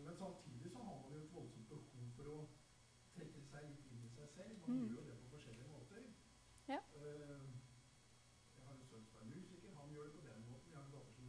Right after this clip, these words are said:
Speaker 1: driver med, driver med hest, hun er da ute og rir. Men, men så tror jeg det er også veldig mange mennesker som har behov for en åndelighet, men det er så veldig, veldig vanskelig å identifisere seg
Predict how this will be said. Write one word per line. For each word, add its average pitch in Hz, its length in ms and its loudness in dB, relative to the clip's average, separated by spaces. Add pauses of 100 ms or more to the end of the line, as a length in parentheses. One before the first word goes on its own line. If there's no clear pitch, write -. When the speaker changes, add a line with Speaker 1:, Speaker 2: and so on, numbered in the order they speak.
(140)
Speaker 1:
driver 123 340 2
med, 123 220 -2
driver 127 200 -2
med - 140 -4
hest, - 240 -2
hun 147 200 -2
er 123 240 -2
da 127 120 0
ute 123 220 0
og 131 60 -2
rir. 196 240 0 (560)
Men, 151 140 0 (760)
men 151 120 2
så 185 100 0
tror 185 140 -2
jeg 151 60 0
det 160 60 0
er 165 60 0
også 185 120 -2
veldig 165 260 -2
mange 156 200 -2
mennesker 160 320 -2
som 147 160 -2
har 123 180 -2
behov 143 220 -2 (260)
for 156 120 0
en 185 160 -2
åndelighet, 165 400 0
men 156 100 -2
det 151 80 2
er 151 100 -2
så 180 160 -4 (140)
veldig, 156 440 0
veldig 143 320 -2
vanskelig 135 380 -2
å 160 140 -4
identifisere 156 840 -4
seg 175 260 -4